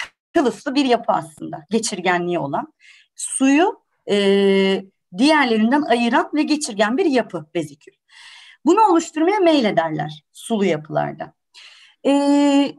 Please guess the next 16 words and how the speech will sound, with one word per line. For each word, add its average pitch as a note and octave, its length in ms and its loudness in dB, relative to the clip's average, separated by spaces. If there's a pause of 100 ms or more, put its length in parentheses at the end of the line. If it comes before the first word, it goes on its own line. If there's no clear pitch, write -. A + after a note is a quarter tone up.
(280)
şimdi G4+ 500 -2 (240)
şeyi E4 280 0
hayal A#3 400 2
edelim. F3 420 -4 (480)
İşte - 400 -6 (340)
güneş D4 360 2
ışınları C4+ 400 -2
geliyor, A#3 600 0 (240)
e, A3 120 -4
işte - 240 -6
oksij-, B3+ 600 -2
e, G#3+ 160 2
şey, A#3 340 -2
okyanuslar, B3+ 880 0 (160)
e, G#3 480 0
kaynar B3 520 0